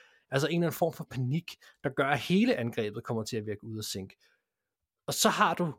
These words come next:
sådan en Thanos-lignende figur i Kyle Pitts, der lige pludselig render rundt og ser mærkelig ud ude i siden. En Drake London, der kaster med armene og, og ender med at få et target, og f-, ellers fuldstændig forsvinder i kampen. Det, det er, det er så træt af, og det, det er måske noget af det, jeg glæder mig allermest til i den her kamp, det er til at se, hvad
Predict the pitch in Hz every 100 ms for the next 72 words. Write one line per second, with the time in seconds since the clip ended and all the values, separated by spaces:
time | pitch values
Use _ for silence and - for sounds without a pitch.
0 | - - 165 151 - 147 135 165 156 147
1 | 131 127 131 143 - 151 - 135 120 117
2 | 151 151 - 135 135 143 151 135 127 139
3 | 147 139 117 117 131 - 127 135 127 135
4 | - 131 139 135 123 131 123 127 156 143
5 | 123 - 135 - 143 107 110 147 139 120
6 | 120 - - - 135 131 151 139 120 -
7 | 151 151 - 143 117 131 135 - - 143
8 | - - - 151 139 135 - 156 151 135
9 | - 113 - 131 _ _ _ _ _ _
10 | _ _ _ _ 208 208 214 220 202 175
11 | 180 - - - 202 190 180 208 - -
12 | 185 190 147 - 151 180 202 180 170 -
13 | 170 175 175 170 151 160 175 151 160 160
14 | 151 147 - 151 143 147 - 147 - 147
15 | 143 156 139 160 147 143